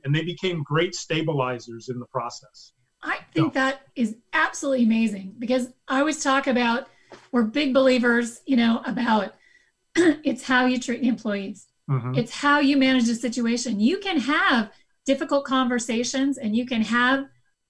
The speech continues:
Speaker 2: traumatic events in the workplace.
Speaker 1: Yep.
Speaker 2: It's how you handle it. And that far outweighs, you know, those people weren't running out to attorneys to say, "Well,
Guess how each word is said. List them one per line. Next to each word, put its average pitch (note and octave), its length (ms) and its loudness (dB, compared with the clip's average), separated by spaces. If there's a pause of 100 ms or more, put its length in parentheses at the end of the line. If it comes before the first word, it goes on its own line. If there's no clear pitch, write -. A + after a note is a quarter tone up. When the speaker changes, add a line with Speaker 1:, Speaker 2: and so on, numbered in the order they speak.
(240)
Speaker 2:
traumatic G3+ 500 -4
events A3 360 -2
in G#3 60 -4
the G#3 80 -4
workplace. C4 600 -2 (220)
Speaker 1:
Yep. D#3+ 280 0 (280)
Speaker 2:
It's C4+ 220 2
how D4+ 320 -2
you C#4+ 220 0
handle E4+ 420 -4
it. G#3 280 -4 (320)
And C#4 180 2
that E4 160 0 (260)
far F4+ 280 2
outweighs, G#3 840 -2 (540)
you C4 100 2
know, A3 240 2 (220)
those F#4 160 -2
people F#4 340 0
weren't D#4 220 -2
running C#4+ 280 4
out C4+ 180 2
to B3+ 120 -6
attorneys B3 560 0
to C#4 100 -8
say, A#3 260 -2
"Well, B3 440 2